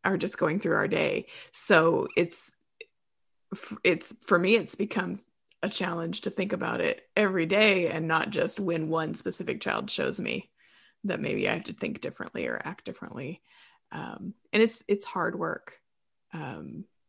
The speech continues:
but not as hard as being the child on the receiving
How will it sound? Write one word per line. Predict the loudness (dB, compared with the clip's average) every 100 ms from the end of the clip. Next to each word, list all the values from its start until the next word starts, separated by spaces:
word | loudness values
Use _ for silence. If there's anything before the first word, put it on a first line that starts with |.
| _
but | 2 4
not | 6 6
as | 4 6
hard | 8 10 8
as | 8 6 6 0 -6 -20 _ _ _ _ _ _
being | 4 4 2
the | -4
child | -4 -2 0 0
on | -2 -4
the | -2
receiving | -2 0 2 4 2 0